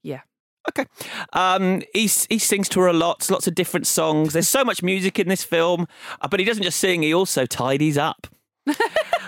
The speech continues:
Speaker 2: Um,
Speaker 1: He
Speaker 2: yeah, but
Speaker 1: does.
Speaker 2: it becomes important. Um,
Speaker 1: <laughs>
Speaker 2: uh, she doesn't wanna go to work. She's off work for a week. Um, I guess she is shagging. Um,
Speaker 1: Yeah, that, that's what,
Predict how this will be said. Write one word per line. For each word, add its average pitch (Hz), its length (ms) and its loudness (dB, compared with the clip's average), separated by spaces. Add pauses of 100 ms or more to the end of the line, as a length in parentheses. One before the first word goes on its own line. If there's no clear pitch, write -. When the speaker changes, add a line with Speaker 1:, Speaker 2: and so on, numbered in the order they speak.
(120)
Speaker 2:
Um, 185 360 2
Speaker 1:
He 381 140 -2
Speaker 2:
yeah, 262 120 0
but 381 100 -2
Speaker 1:
does. 311 100 2
Speaker 2:
it - 40 -4
becomes 330 300 0
important. 311 440 2
Um, 220 300 2
Speaker 1:
<laughs> - 0 -
Speaker 2:
uh, 220 80 0 (720)
she 233 180 0
doesn't 220 160 0
wanna 208 140 0
go 202 140 0
to 202 80 2
work. 196 340 2
She's 202 160 0
off 277 160 -2
work 202 160 2
for 147 160 0
a - 20 0
week. 135 520 -2 (100)
Um, 131 580 -4
I 131 60 -12
guess 160 160 -8
she 180 140 -4
is 214 80 -6
shagging. 139 360 -2
Um, 185 300 0
Speaker 1:
Yeah, 196 200 0
that, 247 200 -2
that's 359 260 -2
what, 220 200 0